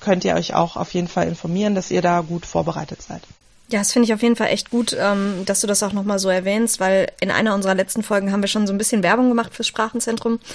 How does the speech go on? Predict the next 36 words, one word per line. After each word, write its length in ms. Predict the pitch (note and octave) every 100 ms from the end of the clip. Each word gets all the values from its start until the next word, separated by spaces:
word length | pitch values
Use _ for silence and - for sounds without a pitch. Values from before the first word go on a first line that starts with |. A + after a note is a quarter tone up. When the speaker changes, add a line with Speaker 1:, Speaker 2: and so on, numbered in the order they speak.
| - - -
Speaker 2:
Ich 80 | -
finde 120 | A3
das 80 | A3
nämlich 160 | G#3+
immer 140 | G#3 G3+
total 580 | G3+ G#3+ G#3 G#3 F#3
wichtig, 320 | A#3+ - B3 -
dass 180 | F#3+
man 360 | G3+ F#3+ F#3+ -
das 180 | F#3 -
weiß, 240 | F#3+ A#3
dass 160 | A3 G3+
man 140 | G3
es 120 | F#3+
nutzen 340 | G#3 B3 - F#3+
kann. 300 | F3 F#3 A#3 - - -
Ob 240 | F#3+ -
man 160 | G3+ G3+
das 160 | G3
jetzt 160 | A3 -
eben 180 | G3+ G3+
braucht, 280 | F#3+ G#3 -
um 360 | G3 G3 F3
was 160 | F#3+ F#3
nachzuweisen 800 | G3 A#3 - G#3+ G#3 G#3+ G#3+ G#3
oder 280 | F#3+ F#3+
auch 100 | F#3+
einfach 320 | - F#3+ F#3 -
so, 280 | G#3+ A3+
um 220 | A3 G3 G3
für 160 | G3+
sich, 300 | F#3+ A3+ -
äh, 180 | - F#3+
Sprachen 360 | - F#3+ A3 A3+
zu 100 | G#3
lernen, 360 | G#3+ G#3+ G#3+